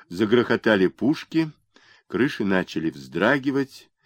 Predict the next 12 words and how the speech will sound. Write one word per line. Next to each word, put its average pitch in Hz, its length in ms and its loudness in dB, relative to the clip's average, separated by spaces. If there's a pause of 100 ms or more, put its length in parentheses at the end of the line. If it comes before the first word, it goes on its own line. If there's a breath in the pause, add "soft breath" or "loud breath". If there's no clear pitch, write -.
(540 soft breath)
и 95 160 -2
все - 480 2
в 143 80 -8
глазах 123 600 -2
Вани 107 360 -2
закачалось. 82 1000 -8 (420 soft breath)
Воинственный 147 880 0
пыл 143 520 2
ударил 85 560 -2
ему 76 280 -8
в 69 100 -18
голову. 64 520 -12